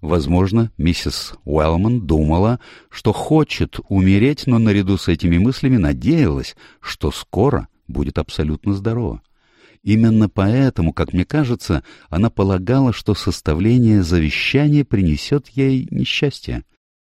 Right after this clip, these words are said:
И дело не в том, что она категорически не хотела этого делать, а в том, что постоянно это откладывала.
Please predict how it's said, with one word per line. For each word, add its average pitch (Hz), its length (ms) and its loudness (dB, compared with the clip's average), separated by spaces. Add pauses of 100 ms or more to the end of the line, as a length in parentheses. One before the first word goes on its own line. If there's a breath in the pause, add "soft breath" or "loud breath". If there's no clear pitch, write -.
(200)
И 87 320 2
дело 107 400 2
не 104 320 2
в - 80 -4
том, 95 380 0
что - 180 -8
она 73 140 -2
категорически 85 880 -2
не 82 120 2
хотела 90 360 -2
этого 131 300 -2
делать, 62 360 -4 (380 loud breath)
а 80 120 -4
в - 100 -10
том, 120 180 0
что - 180 -2
постоянно 107 1000 -2
это 104 380 -2 (100)
откладывала. 95 1120 -4